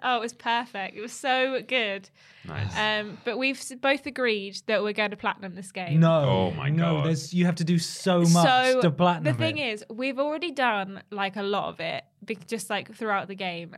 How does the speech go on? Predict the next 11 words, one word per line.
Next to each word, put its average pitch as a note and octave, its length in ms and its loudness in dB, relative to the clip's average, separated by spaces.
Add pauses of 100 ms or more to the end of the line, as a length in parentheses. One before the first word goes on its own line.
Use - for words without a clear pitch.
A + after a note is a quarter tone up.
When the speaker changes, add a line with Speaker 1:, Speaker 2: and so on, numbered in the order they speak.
Speaker 1:
And G3 480 -4 (100)
we're G#3+ 200 -6
very G#3+ 260 2
much G#3+ 260 -8
aware G3 280 -4
of, F#3 120 -10
like, F3 360 -8
right, E3 380 -8 (840)
we're G3 120 -6
just G#3+ 260 -8
gonna G#3 540 -8